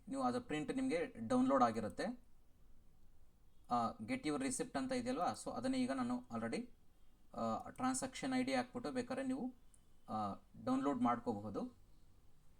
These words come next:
So ಇಷ್ಟೇ ನಿಮಗೆ ಆಟೋಮೆಟಿಕಲಿ ನಿಮಗೆ ಅಲ್ಲಿ ರೆಕಾರ್ಡ್ ಆಗಿರುತ್ತೆ ಕಂಪ್ಲೀಟ್ ಆಗಿ. ಈಗ ನೆಕ್ಸ್ಟ್ ನಿಮಗೆ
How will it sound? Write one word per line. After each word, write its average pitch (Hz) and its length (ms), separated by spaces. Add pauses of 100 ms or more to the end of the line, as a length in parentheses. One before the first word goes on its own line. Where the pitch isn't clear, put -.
(220)
So - 260
ಇಷ್ಟೇ 180 280
ನಿಮಗೆ 147 260 (380)
ಆಟೋಮೆಟಿಕಲಿ 151 720
ನಿಮಗೆ 156 300
ಅಲ್ಲಿ 262 560
ರೆಕಾರ್ಡ್ 247 320
ಆಗಿರುತ್ತೆ 240 380
ಕಂಪ್ಲೀಟ್ 247 420
ಆಗಿ. 196 200 (1000)
ಈಗ 175 180
ನೆಕ್ಸ್ಟ್ 160 340
ನಿಮಗೆ 156 320